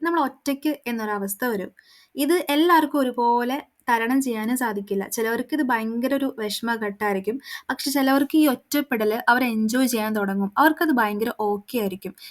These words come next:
ഇതെല്ലാം നമ്മുടെ ആറ്റിറ്റ്യൂഡ് അനുസരിച്ച് ഡിഫറൻറ്റും ആയിരിക്കും. ഒറ്റപ്പെടൽ എന്ന് പറയുന്നത് ഒരു ശൂന്യമായിട്ടുള്ള അവസ്ഥയായിട്ട് നിങ്ങൾക്ക് തോന്നുന്നുണ്ടെങ്കിൽ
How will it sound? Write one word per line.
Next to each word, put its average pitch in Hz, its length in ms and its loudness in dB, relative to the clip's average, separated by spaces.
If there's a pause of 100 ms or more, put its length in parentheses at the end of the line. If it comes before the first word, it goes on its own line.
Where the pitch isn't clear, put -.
ഇതെല്ലാം 320 500 6
നമ്മുടെ 269 360 4 (240)
ആറ്റിറ്റ്യൂഡ് 277 440 2
അനുസരിച്ച് 226 480 -4
ഡിഫറൻറ്റും 208 420 -4
ആയിരിക്കും. 185 300 -10 (760)
ഒറ്റപ്പെടൽ 302 680 8
എന്ന് 269 140 8
പറയുന്നത് 220 400 2 (120)
ഒരു 339 200 2
ശൂന്യമായിട്ടുള്ള 285 720 0
അവസ്ഥയായിട്ട് 240 420 -2
നിങ്ങൾക്ക് 226 280 -8
തോന്നുന്നുണ്ടെങ്കിൽ 202 680 -4